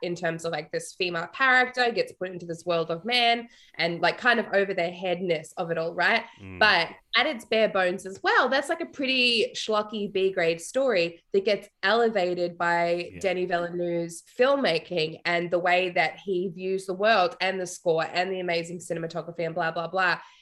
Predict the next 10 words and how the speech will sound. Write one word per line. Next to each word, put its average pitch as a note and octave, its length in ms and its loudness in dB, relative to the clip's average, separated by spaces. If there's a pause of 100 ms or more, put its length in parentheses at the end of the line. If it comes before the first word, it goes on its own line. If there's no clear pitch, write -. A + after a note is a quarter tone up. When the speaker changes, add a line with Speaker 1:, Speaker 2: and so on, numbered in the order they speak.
(120)
Speaker 1:
And A3 180 2
there A3+ 120 6
are G#3+ 240 4
so G3 440 0
many F#3 340 -2
beautiful F3 500 -2
shots - 400 -6
in E3 160 -4
this, D3 340 -2
like, D3+ 200 -2